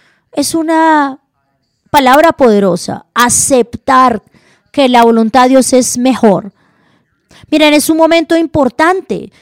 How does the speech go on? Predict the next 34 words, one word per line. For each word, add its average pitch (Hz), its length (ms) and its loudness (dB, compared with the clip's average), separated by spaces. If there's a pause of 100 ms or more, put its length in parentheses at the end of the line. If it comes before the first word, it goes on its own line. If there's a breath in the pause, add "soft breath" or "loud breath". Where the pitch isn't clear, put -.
en 269 140 -4
que 311 60 0
usted 294 240 2
diga, 285 520 0
"Lo 269 120 4
voy 277 100 6
a 294 60 4
hacer 302 180 2
a 320 60 2
mi 320 100 -2
manera 285 400 0
o 285 60 2
la 262 100 2
manera 220 300 -2
de 214 120 0
Dios", - 560 -6 (680)
porque 294 420 2
Él 370 140 2
sabe 269 280 2
qué 262 120 -2
es 226 100 -2
lo 233 80 0
mejor. 214 560 -6 (480 soft breath)
Y 269 80 -4
aceptar 302 800 0
que - 340 -6
Él 320 400 2
sabe 320 380 0
qué - 100 -4
es 269 80 -4
lo 277 80 -2
mejor 277 420 0
para 214 220 -2
mí 196 320 -8